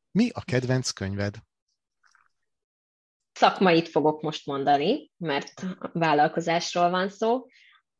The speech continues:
Speaker 2: Simon Sineknek a Végtelen játéka, az nagy hatást gyakorolt rám, az a gondolatmenet, amit leír. Nem azt mondom, hogy ez a top-top, de nagy hatást gyakorolt rám.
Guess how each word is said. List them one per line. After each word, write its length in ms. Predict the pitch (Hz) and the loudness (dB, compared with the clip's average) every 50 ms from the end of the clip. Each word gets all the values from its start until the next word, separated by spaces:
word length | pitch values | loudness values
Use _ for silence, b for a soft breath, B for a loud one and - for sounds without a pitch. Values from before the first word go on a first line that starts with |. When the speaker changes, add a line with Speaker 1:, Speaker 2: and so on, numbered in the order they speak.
| _ _ _ | _ _ _
Speaker 2:
Simon 420 | - - - 226 240 233 196 175 | -6 0 4 4 4 4 2 0
Sineknek 500 | 175 - 202 175 156 160 - 165 160 - | 0 0 -2 -2 -2 -2 -6 -10 -4 -4
a 80 | 165 160 | -2 0
Végtelen 460 | 165 160 147 - - 147 143 143 147 | 0 -2 -2 -2 -4 -4 -4 -2 -2
játéka, 760 | 143 143 143 139 147 147 - - 135 143 - - 147 147 143 | -4 -4 -6 -6 -8 -10 -8 -8 -8 -8 -4 0 2 2 4
az 140 | 143 151 165 | 2 2 0
nagy 240 | 160 151 - - - | -4 -6 -6 -8 -8
hatást 420 | - - - - 135 143 165 160 | -12 -10 -6 -6 -6 -6 -6 -6
gyakorolt 600 | - - - - - 131 127 131 131 143 - - | -8 -10 -10 -8 -8 -6 -4 -2 -4 -4 -6 -8
rám, 360 | - 135 135 135 143 156 - - | -10 -8 -6 -6 -6 -8 -10 -6
az 140 | - 165 156 | -8 -4 -4
a 80 | 151 143 | -4 -4
gondolatmenet, 800 | 143 135 127 127 127 131 127 - - - 139 139 135 147 - - | -4 -6 -6 -6 -4 -4 -6 -6 -8 -10 -10 -10 -10 -10 -10 -12
amit 260 | 143 139 - - - | -10 -10 -12 -10 -8
leír. 400 | 131 127 113 117 123 131 - - - | -8 -6 -6 -6 -8 -8 -10 -6 -2
Nem 160 | 196 214 233 | 0 2 2
azt 180 | 226 220 - | 2 0 0
mondom, 200 | - 180 175 165 | -2 -2 0 0
hogy 160 | 156 143 - - - - _ - | -2 -4 -6 -8 -16 -20 _ -6
ez 180 | - 156 147 143 | -6 -6 -2 -2
a 120 | 147 147 | -4 -4
top-top, 520 | - 180 185 - - - 285 294 294 294 - | -4 -8 -8 -6 -2 2 2 2 2 0 -8
de 220 | - 175 160 151 | -10 -2 -2 -2
nagy 200 | 151 143 131 - | -2 -2 -6 -8
hatást 340 | - 131 - - - 143 - | -10 -12 -8 -8 -10 -10 -10
gyakorolt 500 | - - - - - - - - - - | -12 -14 -12 -12 -8 -6 -6 -8 -8 -10
rám. 340 | - 143 135 131 151 156 | -10 -10 -10 -10 -10 -12